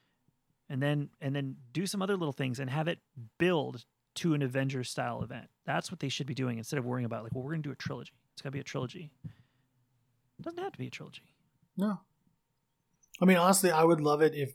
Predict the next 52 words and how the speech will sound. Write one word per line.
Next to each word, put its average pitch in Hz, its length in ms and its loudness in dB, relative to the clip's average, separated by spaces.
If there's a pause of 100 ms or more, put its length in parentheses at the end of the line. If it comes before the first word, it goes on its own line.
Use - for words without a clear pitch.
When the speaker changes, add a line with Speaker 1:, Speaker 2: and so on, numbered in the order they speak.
Speaker 2:
you 151 100 -2
know, 123 200 -8 (1600)
there 170 100 4
were 170 60 4
so, 196 300 8
there's 160 180 6
been 190 220 12
so 175 240 6
many 165 140 6
people 139 280 12
attached 143 480 4
to 139 60 4
movies 131 400 2
and 117 100 -10
discussions 139 560 2
about 135 220 -2
movies 131 240 -4
and 131 100 -6
stuff, 135 340 -2
but 190 100 12
I 196 60 2
would 196 140 6
love 160 180 6
it. 156 80 0
Like, 139 280 -4
Taika 190 220 2
Waititi 156 420 6
is 127 100 -4
one 139 120 -2
of 135 40 0
the 135 60 0
ones 131 200 -4
that's 120 80 -10
being 127 180 -2
talked 127 220 -4
about 120 160 -8
now. 123 300 -8 (220)
I 165 60 4
would 190 120 6
love 208 120 12
it 208 60 8
if 185 80 6
you 175 120 0
just 151 180 -2
said, 139 200 2 (140)
"Taika's 170 360 2
gonna 170 300 -2
do, 151 420 -6 (640)
he's 135 180 -2
gonna 165 220 2
do 165 120 -2
two. 165 320 2